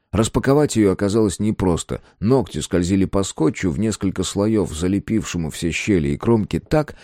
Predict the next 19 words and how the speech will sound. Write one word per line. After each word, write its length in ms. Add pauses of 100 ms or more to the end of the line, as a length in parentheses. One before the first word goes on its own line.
(140)
что 200
поди 340
найди 400
кончик, 480
который 320
можно 400
уцепить. 680 (340)
«Там 340
ножом 560
лучше», 680 (320)
сказал 420
парень. 480
«Помочь?» 640 (340)
Старуха 400
вздрогнула 760
и 100
развернулась 680
ко 140
входу. 560